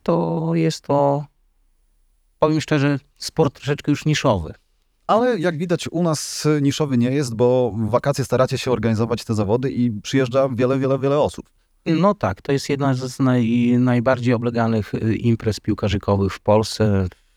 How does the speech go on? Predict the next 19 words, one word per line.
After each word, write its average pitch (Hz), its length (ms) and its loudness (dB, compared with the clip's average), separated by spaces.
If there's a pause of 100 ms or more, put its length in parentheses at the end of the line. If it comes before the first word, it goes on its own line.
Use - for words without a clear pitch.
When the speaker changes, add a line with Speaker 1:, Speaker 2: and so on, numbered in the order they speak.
(160)
Speaker 1:
Y, 95 400 2
w - 100 -14
tym 98 160 0
roku 98 240 0
pewnie 92 480 2
będzie 92 260 0
to, 95 260 0 (640)
y, 90 40 -2
pod-, 98 260 -6
y, 101 260 -4
jeżeli 101 300 2
chodzi 104 240 2
o 101 60 2
frekwencję, - 480 -2
to 104 80 -2
będzie 98 360 2 (400)
to 92 80 0
rekord. 113 480 0
Y, - 40 -20